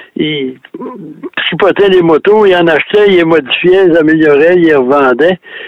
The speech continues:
Puis à un moment donné, euh, dans son, dans son coin de pays, euh, William Walmsley s'établit en mille neuf cent vingt et un, et lui, il fabrique des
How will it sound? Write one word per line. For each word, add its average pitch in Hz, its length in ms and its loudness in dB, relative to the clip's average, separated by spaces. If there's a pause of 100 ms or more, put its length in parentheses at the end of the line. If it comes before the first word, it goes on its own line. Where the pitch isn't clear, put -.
Puis 170 80 -2
à - 20 2
un 170 60 2
moment 196 260 2
donné, 196 460 2
euh, 165 120 2
dans 165 220 0 (120)
son, 165 320 2
dans 160 300 0
son 175 200 0
coin 202 220 0
de 180 60 -4 (100)
pays, 175 440 2 (540)
euh, 143 240 2
William 202 680 2
Walmsley 185 640 0 (100)
s'établit 170 580 2 (460)
en 151 100 2
mille 208 140 2
neuf 226 180 0
cent 208 160 2
vingt 170 240 0
et 143 140 2
un, 196 160 2 (520)
et 156 100 0
lui, 220 300 2
il 190 60 -2
fabrique 170 480 0
des 147 160 0